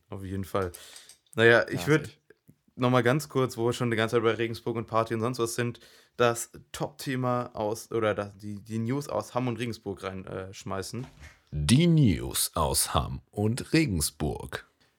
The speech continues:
Speaker 1: Ja, und, äh, an der Stelle möchte ich mich auch noch gleich nochmal für unseren Sprecher bedanken, an den Bjarne. Und zwar hat er auch das geile Intro am Anfang gesprochen und diesen Einspieler. Und die Stimme ist einfach krass.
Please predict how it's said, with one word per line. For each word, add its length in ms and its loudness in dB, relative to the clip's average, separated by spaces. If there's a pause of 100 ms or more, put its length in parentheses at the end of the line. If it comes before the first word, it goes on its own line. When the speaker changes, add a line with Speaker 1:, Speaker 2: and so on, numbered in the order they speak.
Speaker 1:
Ja, 260 2
und, 540 2
äh, 280 4
an 120 -2
der 120 4
Stelle 240 -2
möchte 100 -6
ich 60 -8
mich 80 0
auch 40 2
noch 120 -2
gleich 200 0
nochmal 200 0
für 100 -10
unseren 220 -4
Sprecher 320 -8
bedanken, 400 -4
an 80 -10
den 100 -8
Bjarne. 320 0
Und 140 -8
zwar 260 2
hat 160 0
er 160 4
auch 100 0
das 360 -4
geile 260 2
Intro 320 -4
am 80 -8
Anfang 320 -10
gesprochen 720 -8 (460)
und 220 2
diesen 180 -2
Einspieler. 640 -2 (260)
Und 300 -2
die 80 -4
Stimme 320 2
ist 100 0
einfach 420 -4 (100)
krass. 580 -6